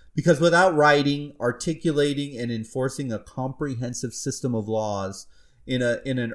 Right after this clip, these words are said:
urban environment of peoples with very different backgrounds, uh, the idea of moral laws just would not work well. It wouldn't exist.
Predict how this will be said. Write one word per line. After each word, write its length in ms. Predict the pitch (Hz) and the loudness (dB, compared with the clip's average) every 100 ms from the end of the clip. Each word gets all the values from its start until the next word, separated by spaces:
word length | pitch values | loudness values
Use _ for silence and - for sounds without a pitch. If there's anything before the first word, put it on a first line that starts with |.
| - | -2
urban 600 | 151 151 147 139 127 113 - | 0 4 4 4 2 -8 -10
environment 880 | 120 113 92 113 117 117 113 110 101 | -6 -6 -2 0 0 -2 -2 -2 -4
of 180 | - | -6
peoples 480 | - 120 113 104 101 | -6 -6 -2 -2 -2
with 360 | 117 113 110 104 | -6 -6 -8 -2
very 480 | 139 165 180 185 160 | 2 4 4 2 4
different 520 | 151 - 143 120 107 | 4 6 4 2 0
backgrounds, 1000 | 117 113 113 113 101 98 92 95 110 - - - - - | 0 0 -2 -2 0 -2 -4 -8 -12 -16 -20 -20 -20 -8
uh, 400 | 123 131 139 139 - _ _ _ | -4 -2 -2 -6 -8 _ _ _
the 140 | 139 165 | -2 2
idea 240 | 175 202 | 4 4
of 80 | 175 | 6
moral 240 | 175 175 | 8 8
laws 300 | 170 175 156 | 8 6 6
just 240 | 147 - - _ | 2 -4 -8 _
would 340 | - 143 160 147 | -10 2 2 4
not 460 | 147 143 139 135 - _ | 2 2 0 -2 -10 _
work 420 | - 131 165 190 - | -8 2 2 2 2
well. 440 | 110 87 90 - - | 2 2 -2 -6 -8
It 140 | 131 | -2
wouldn't 260 | 127 135 120 | 2 2 2
exist. 840 | 113 110 120 135 92 113 - - | -4 -2 0 0 0 -6 -12 -16